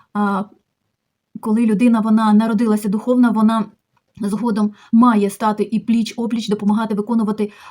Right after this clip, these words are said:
а, волю Божу, а не бути, а, тим, хто пручається, тому що Ісус сказав, що кому ти служиш, ту нагороду ти і отримуєш. Тому і треба усвідомлювати, м, що ми робимо, а, в церкві,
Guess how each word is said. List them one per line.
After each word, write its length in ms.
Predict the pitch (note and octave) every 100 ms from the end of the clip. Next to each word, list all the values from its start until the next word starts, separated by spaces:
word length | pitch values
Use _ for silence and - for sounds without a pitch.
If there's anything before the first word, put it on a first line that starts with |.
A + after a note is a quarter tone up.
| -
а, 220 | A3 G#3 -
волю 340 | G3+ B3 A#3+
Божу, 440 | G#3 B3 A3+ - F#3+ _ _ - _
а 360 | - G#3 G#3 G#3 - _ _ _ _ _ _ _ _ _
не 260 | A#3 A#3+ A#3
бути, 560 | G#3+ D#4 D#4 A#3 G#3
а, 180 | A3 A3
тим, 280 | G#3+ C4 C4
хто 360 | B3 - A#3 A3
пручається, 580 | A#3 A#3+ C4+ G#3+ F#3+
тому 220 | G3+ G#3+ B3
що 160 | A#3+
Ісус 400 | A#3 A3+ A3 C4+
сказав, 400 | C4 C4 C4 B3+
що 300 | B3+ A#3+ A3
кому 280 | G#3 A#3+ C4
ти 100 | A#3+
служиш, 520 | A#3 A3+ G#3+ D#4+ - _ - -
ту 120 | B3+
нагороду 400 | C4 A3 C4+ A#3+
ти 180 | A#3+ B3+
і 340 | B3 A#3 A#3
отримуєш. 720 | - - C4+ A#3+ G3 F#3+ - -
Тому 380 | G#3+ A3 B3+ C4 -
і 80 | -
треба 280 | G#3 C4+ B3
усвідомлювати, 960 | B3 G#3+ G#3+ A#3 D4 A#3 G3 F#3+ F#3+ F#3 - - _
м, 340 | G#3 G3 F#3+ - _ _ _
що 260 | - - D4
ми 100 | C4+
робимо, 540 | B3 G#3 G3+ G3 F#3+ -
а, 100 | G3+
в 80 | F#3+
церкві, 500 | C4 C4 B3+ B3